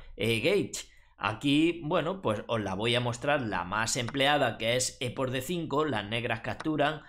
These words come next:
con la dama, dama por D cinco, y las blancas vuelven a atacar esa dama, como en la escandinava, básicamente, dama A cinco, pero este caballo ya ha salido al ruedo. No obstante,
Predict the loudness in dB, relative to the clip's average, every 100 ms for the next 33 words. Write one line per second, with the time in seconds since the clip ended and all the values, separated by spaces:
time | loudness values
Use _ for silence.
0 | -20 -20 -2 0 4 4 4 4 2 0
1 | -6 _ -8 2 2 4 0 0 -2 -4
2 | -8 _ -2 0 2 0 0 2 0 0
3 | -4 2 2 4 2 2 0 0 2 2
4 | 2 0 0 -2 0 0 2 2 0 2
5 | 2 0 -4 -2 0 2 2 0 0 -4
6 | -2 -2 2 2 4 2 2 0 0 2
7 | 0 0 0 -2 2 4 4 2 2 -2
8 | 0 -4 0 2 2 -2 -2 -2 -2 2
9 | 4 4 2 0 2 2 2 0 -2 0
10 | 0 0 0 0 0 -2 -14 -4 -2 0
11 | 2 2 0 -6 -18 -16 -8 0 2 4
12 | 2 2 0 0 -4